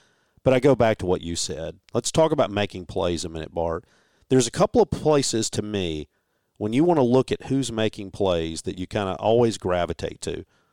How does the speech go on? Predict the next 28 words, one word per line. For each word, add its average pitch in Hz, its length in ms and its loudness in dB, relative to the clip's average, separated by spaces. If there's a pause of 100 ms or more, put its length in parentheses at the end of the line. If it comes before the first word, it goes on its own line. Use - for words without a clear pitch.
(200)
The 101 80 -4
first 190 300 2
thing 151 180 0
I 123 80 2
do 117 220 4
is 98 100 0
I 98 60 0
look 101 200 0
at - 140 -6
third 117 240 2
downs 110 320 -2
and 98 80 -8
fourth 85 240 0
downs. 76 460 -8 (520)
And 110 120 -6
then 123 100 2
the 120 60 2
next 139 200 0
thing 135 160 -2
I 107 60 2
do 104 200 2
is 95 100 0
I 98 60 2
look 92 220 0
at - 100 -14
the 82 80 -4
red 76 260 -4
zone. 82 300 -10